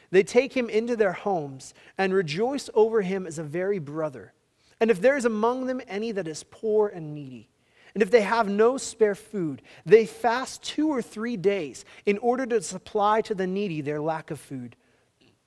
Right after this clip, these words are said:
Such, O king, is their manner of life. And verily,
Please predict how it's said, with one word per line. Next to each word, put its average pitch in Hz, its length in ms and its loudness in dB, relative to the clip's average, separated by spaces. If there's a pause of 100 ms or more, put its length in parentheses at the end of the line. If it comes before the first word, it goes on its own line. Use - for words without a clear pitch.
Such, - 500 -2
O 214 200 4
king, 185 340 -4
is 151 180 -10
their 156 140 -4
manner 165 360 -4
of 131 160 -8
life. 120 380 -10 (380)
And 185 160 -2
verily, 156 500 -2